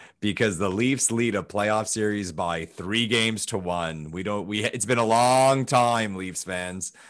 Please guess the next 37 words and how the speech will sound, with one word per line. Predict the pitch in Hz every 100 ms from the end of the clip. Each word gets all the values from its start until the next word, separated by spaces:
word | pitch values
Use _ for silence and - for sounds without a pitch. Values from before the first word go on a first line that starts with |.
| - _
since, | - 104 110
since | - 113 104
we've | 101
been | 98
able | 92 92
to | 85
say | - 107
that, | 107 104
since | - 98 -
we | 90
felt | - 87 85
this | 82 80 -
good. | 117 123 120 117 - _ _ _ _ _
As | 113 104
you | 113
mentioned, | 123 127 131 120 120
episode | - 92 - 95 87
twenty, | - 147 147 147 127 _
kinda | 95 87
nice | 90 90 92
that | 92 85
we | 82
do | 87 85
our | 85
first | - 90 -
playoff | - 113 107 95
episode | 90 90 - 87 90 110 - _ _
with | - 92
a |
nice | 90 90 -
round | 87 87
number | 87 87 90
like | 82 82 82
twenty. | - 123 123 123 117
Shout | 98 - 87
out | 90 82
to | - 92 90